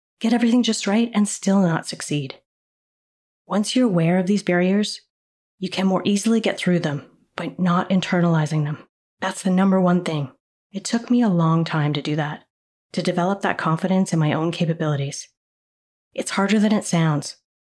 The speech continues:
because of the almost imperceptible erosion of self-confidence that happens over time in unsupportive environments. Try to truly see yourself and develop yourself from a place of strength.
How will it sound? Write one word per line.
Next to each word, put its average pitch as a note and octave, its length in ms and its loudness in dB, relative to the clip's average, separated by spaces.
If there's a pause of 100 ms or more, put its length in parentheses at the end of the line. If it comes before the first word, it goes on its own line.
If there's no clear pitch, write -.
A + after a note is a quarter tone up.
(140)
because F3+ 280 -4
of F3+ 80 -6
the - 140 -2
almost F#3 420 0
imperceptible G3+ 720 -2
erosion F3+ 480 2
of E3+ 120 0
self-confidence D#3 840 -4
that D#3+ 120 -4
happens F3+ 360 -2
over F#3+ 180 0
time C#3+ 480 -2 (120)
in E3+ 80 -2
unsupportive D#3+ 560 0
environments. D3 760 0 (920)
Try G3+ 260 -2
to B3 100 2
truly G3+ 440 2
see G3+ 200 0
yourself E3+ 640 0
and E3+ 120 -4
develop E3 340 0
yourself E3 420 0
from D#3 200 0
a D#3 40 -2
place D3 300 -10
of - 80 -8
strength. - 480 -10